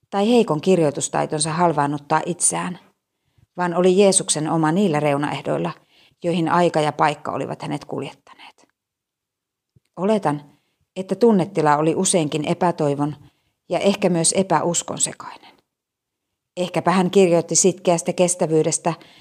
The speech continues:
yhtä lailla itselleen kuin meille muille. Miten me Jeesuksen seuraajat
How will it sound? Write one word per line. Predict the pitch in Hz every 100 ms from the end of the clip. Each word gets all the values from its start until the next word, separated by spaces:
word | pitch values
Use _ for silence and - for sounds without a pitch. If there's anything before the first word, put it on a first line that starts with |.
| _ _
yhtä | 180 170 180
lailla | 190 175 156
itselleen | 156 - - 151 - 165 - _ _ _ _
kuin | - 151
meille | 151 - -
muille. | 76 - - - - _ _ _ _ _ _ _ _ _ _ _ _ _ _ _ _ _ - - _ _ _ _ _ _ _ _ _ _ - _ _
Miten | 214 233 339
me | 359
Jeesuksen | 262 - - 185 160
seuraajat | 160 196 165 156 156 -